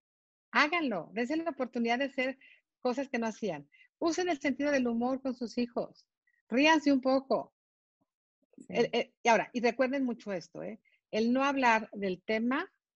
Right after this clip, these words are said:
Speaker 1: no baja la angustia, la aumenta. Y aumenta la angustia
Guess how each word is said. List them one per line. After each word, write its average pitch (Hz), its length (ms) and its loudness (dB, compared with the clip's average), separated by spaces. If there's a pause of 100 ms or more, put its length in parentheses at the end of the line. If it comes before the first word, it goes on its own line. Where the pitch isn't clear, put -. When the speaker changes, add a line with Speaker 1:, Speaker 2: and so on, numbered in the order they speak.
(340)
Speaker 1:
no 202 180 -2
baja 196 300 0
la 180 100 -2
angustia, 165 720 -10 (360)
la 170 120 -4
aumenta. 156 420 -8 (1120)
Y - 80 2
aumenta 247 440 4
la 285 100 -2
angustia 214 680 -4